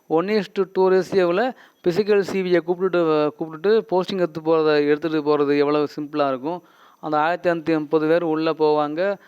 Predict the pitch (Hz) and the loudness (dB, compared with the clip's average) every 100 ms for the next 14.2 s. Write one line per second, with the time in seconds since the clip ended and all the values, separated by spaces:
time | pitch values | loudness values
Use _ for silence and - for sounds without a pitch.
0 | - - 151 147 147 180 165 160 151 147 | -20 -10 -2 0 0 -2 -2 0 0 0
1 | 151 160 - 160 147 139 156 143 139 151 | 0 -2 0 -2 0 0 2 2 0 -4
2 | 202 175 160 160 156 151 147 143 143 - | -6 0 0 2 2 2 2 -2 -6 -2
3 | 156 151 143 139 139 143 151 160 160 156 | 0 2 2 0 -2 -4 -4 -2 0 0
4 | 151 139 143 147 147 131 165 202 160 165 | 0 0 0 2 2 0 -6 -6 -2 -2
5 | 160 151 143 151 147 139 139 139 185 202 | 0 0 -2 -2 -2 0 -2 -4 -4 -6
6 | 160 156 143 156 - 160 151 147 143 147 | -4 -4 -2 -2 -2 -4 -4 -4 -6 -8
7 | 143 151 151 151 143 139 139 139 139 185 | -8 -8 -6 -4 -4 -4 -4 -4 -6 -8
8 | 220 _ _ _ _ - 160 147 - 170 | -10 _ _ _ _ -6 -4 -4 0 0
9 | 170 160 151 147 147 143 147 147 147 143 | 0 0 0 0 0 2 0 -2 -2 -2
10 | 151 151 143 135 139 170 226 _ _ _ | -2 0 -4 -4 -6 -8 -12 _ _ _
11 | - 160 151 151 170 165 156 147 151 156 | -8 -6 -2 0 2 2 2 2 0 -2
12 | 143 143 139 139 180 180 151 160 160 151 | 0 0 -2 -4 -8 -6 -2 0 0 -2
13 | - 156 156 143 147 151 143 143 135 135 | -2 -4 -4 -2 0 0 -2 -4 -2 -4
14 | 165 196 | -6 -10